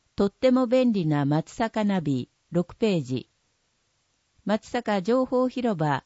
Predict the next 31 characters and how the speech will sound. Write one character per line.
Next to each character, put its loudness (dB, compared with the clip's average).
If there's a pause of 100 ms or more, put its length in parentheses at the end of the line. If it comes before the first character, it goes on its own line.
お -4
知 -6
ら -2
せ -4 (380)
十 -2
ペ -2
ー -2
ジ。 -6 (1000)
松 -4
坂 -2
情 2
報 2
広 -2
場 -2 (280)
教 4
育 -4
講 0
座 -2 (220)
十 0
四 0
ペ 0
ー 0
ジ。 -6 (1000)
松 -2
坂 -6
情 0
報 -2
広 -4
場 -2
募 -2
集 -6